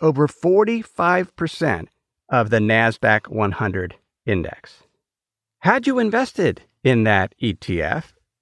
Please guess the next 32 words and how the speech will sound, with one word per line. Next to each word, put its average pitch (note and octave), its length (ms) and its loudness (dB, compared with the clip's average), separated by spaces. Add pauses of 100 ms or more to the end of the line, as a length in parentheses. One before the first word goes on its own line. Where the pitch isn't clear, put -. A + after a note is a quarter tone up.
performance G#3+ 760 0 (280)
was D3 140 -6
incredible, - 640 -2 (600)
up G3+ 200 0
six - 340 -4
point B3 360 -2
nine G#3 260 2
percent A#3 460 -4
year C3+ 100 2
to G2 80 0
date. F2 300 -6 (500)
Not D4+ 240 4
even D#4 300 4
down A#3+ 400 2
for C#3 160 -4
the A2 120 -2
year. - 340 -12 (800)
Seventeen A#3 800 0 (100)
percent E3+ 420 0 (100)
annualized C3+ 500 0
return A#2+ 300 -2
over G2 140 -2
the F2+ 80 -6
past - 280 -4
five E2 240 -8
years. - 260 -18 (840)
Eighteen A3 440 4
point G#3+ 320 2
one G3 200 4
percent E3+ 440 0
annualized A2+ 480 2
return A#2 320 -2